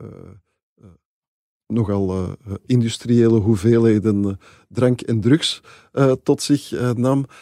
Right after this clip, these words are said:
En, eh, zijn vader zag dat met leden ogen aan. De vader was een, een, een zeer degelijke amateurvoetballer.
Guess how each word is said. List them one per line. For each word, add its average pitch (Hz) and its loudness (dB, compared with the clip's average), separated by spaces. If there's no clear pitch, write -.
En, 104 2
eh, 101 0
zijn 95 -2
vader 113 -2
zag 110 -6
dat 104 -8
met 110 -6
leden 120 4
ogen 120 2
aan. 131 0
De 107 -2
vader 117 0
was 113 -4
een, 101 -6
een, - -8
een 98 -6
zeer 107 -2
degelijke 139 2
amateurvoetballer. 147 -2